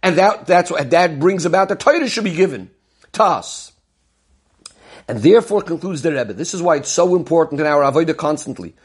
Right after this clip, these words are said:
to remember Amalek. And we have the Kriya in Zohar to remember that before everything else, before we could even approach Torah, we have to have this mindset that everything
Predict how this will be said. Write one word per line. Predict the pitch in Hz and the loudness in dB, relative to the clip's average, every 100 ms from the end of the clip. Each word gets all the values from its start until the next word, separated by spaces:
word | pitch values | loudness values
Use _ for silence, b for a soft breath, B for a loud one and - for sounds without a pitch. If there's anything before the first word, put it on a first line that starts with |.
| b b | b b
to | 139 | -4
remember | 160 170 196 202 180 | -2 2 2 4 2
Amalek. | 156 131 113 107 | 2 0 -6 -6
And | 127 | -4
we | |
have | 151 | -4
the | 175 | -4
Kriya | - 247 277 247 175 | -6 -2 0 0 0
in | 147 | -2
Zohar | 175 156 - 95 _ b b b b b | -2 -2 -4 -10 _ b b b b b
to | 165 | 0
remember | 170 190 220 214 | 2 4 2 2
that | 180 | 0
before | 151 170 208 247 | -4 -6 2 4
everything | 240 233 233 208 | 4 0 -2 -4
else, | 240 180 | -4 -4
before | 175 208 214 | -4 -2 -2
we | |
could | 202 196 | -2 -6
even | 196 | -4
approach | 190 - 208 196 - | -4 0 0 0 0
Torah, | 233 269 175 - b b | 2 2 0 -8 b b
we | 135 143 | -6 -6
have | 120 220 226 226 | -2 0 0 0
to | |
have | 175 180 202 139 | 2 4 2 0
this | 208 - | -4 -2
mindset | 180 214 269 220 139 - _ _ b b b b | 2 2 2 0 -8 -10 _ _ b b b b
that | 147 165 - | -4 -4 0
everything | 233 269 254 202 - 127 95 | 2 2 2 -4 -6 -14 -16